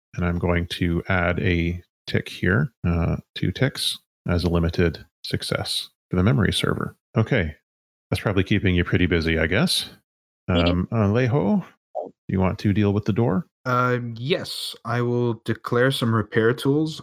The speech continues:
Speaker 3: and just, like, try to break the, uh, the mechanisms that allow the door to open.
Speaker 1: Okay, so that'll bring you up to standard effects. You're still in a risky position.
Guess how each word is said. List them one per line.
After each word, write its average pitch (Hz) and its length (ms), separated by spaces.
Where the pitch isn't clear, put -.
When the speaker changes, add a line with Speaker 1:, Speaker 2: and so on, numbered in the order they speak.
Speaker 3:
and 101 400
just, - 360
like, 95 380
try 107 240
to - 140
break 104 540
the, 92 800
uh, 101 160
the 107 100
mechanisms 104 520
that 95 120
allow 95 200
the 92 100
door 92 180
to 92 120
open. 87 420
Speaker 1:
Okay, 98 280
so - 140
that'll 101 120
bring 104 140
you 101 80
up 98 100
to 95 200
standard 101 380
effects. 92 440
You're - 80
still 87 180
in 87 60
a 82 60
risky 85 240
position. 139 500